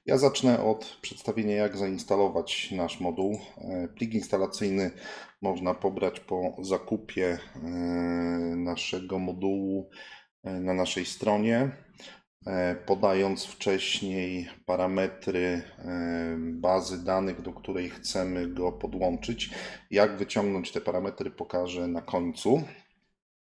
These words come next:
Natomiast instalacja jest bardzo prosta, ponieważ uruchamiamy plik instalacyjny. W tym momencie miałem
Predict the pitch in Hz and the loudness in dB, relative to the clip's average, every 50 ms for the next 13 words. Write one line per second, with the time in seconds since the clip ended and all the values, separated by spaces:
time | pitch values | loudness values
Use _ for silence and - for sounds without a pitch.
0 | _ _ - - 107 104 - 110 110 107 101 107 110 95 - - 104 107 104 104 | _ _ -4 -2 0 2 4 4 4 4 4 2 0 0 2 4 6 6 6 4
1 | - - 95 87 87 95 98 95 90 87 85 - - 104 107 - - - 87 - | 4 0 0 2 2 2 2 2 0 -2 -4 2 4 4 4 4 2 -2 -4 -2
2 | 92 90 92 90 85 - - - 95 95 92 - 98 95 95 95 95 - - - | -4 -4 -4 -4 -6 -6 -8 -6 -6 -6 -4 -4 -2 -2 -2 -2 -2 -4 -4 -6
3 | 107 101 95 92 85 - - - 85 85 85 - - - 110 101 101 98 92 - | -8 -6 -4 -6 -6 -4 -4 -4 -2 -2 -4 -4 -4 -2 0 0 0 -2 -2 -6
4 | - - - - - - - - _ _ _ _ _ _ _ _ _ _ - 80 | -10 -16 -20 -20 -20 -20 -20 -20 _ _ _ _ _ _ _ _ _ _ -6 -4
5 | 87 87 85 - 82 90 92 90 90 87 85 85 | -2 -2 -2 -2 -2 0 2 2 2 2 2 0